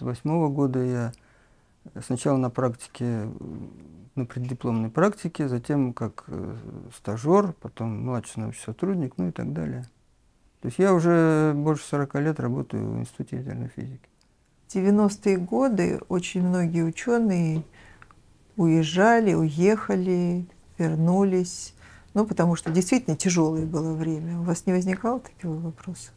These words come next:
Speaker 1: Да, время было тяжёлое. Я как раз тогда, так получилось, что я как раз тогда очень много работал в церне. Тогда как раз, э, создавался Большой адронный коллайдер, и, э,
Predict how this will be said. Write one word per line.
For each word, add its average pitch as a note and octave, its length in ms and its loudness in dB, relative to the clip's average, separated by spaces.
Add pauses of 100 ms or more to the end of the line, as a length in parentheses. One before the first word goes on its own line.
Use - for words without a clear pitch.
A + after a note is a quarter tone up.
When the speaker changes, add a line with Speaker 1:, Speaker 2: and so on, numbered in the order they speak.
(160)
Speaker 1:
Да, F#3 220 4
время F3+ 240 4
было E3+ 180 2
тяжёлое. D#3+ 800 4
Я E3+ 220 2
как F3+ 180 0
раз F3 140 0
тогда, D#3 680 2 (320)
так C#3+ 160 0
получилось, D3+ 560 4
что - 180 -2
я E3 140 6
как D3 160 -6
раз C#3+ 140 0
тогда C#3 440 2
очень C3+ 240 0
много C#3 680 2
работал C3 400 0
в - 60 -8
церне. G#2 460 0 (640)
Тогда B2 220 2
как B2+ 200 -4
раз, B2 260 0
э, A2+ 600 -6
создавался C3 560 4
Большой A#2+ 360 2
адронный A#2+ 380 2
коллайдер, E3+ 600 6
и, B2+ 280 0 (440)
э, A2+ 360 -4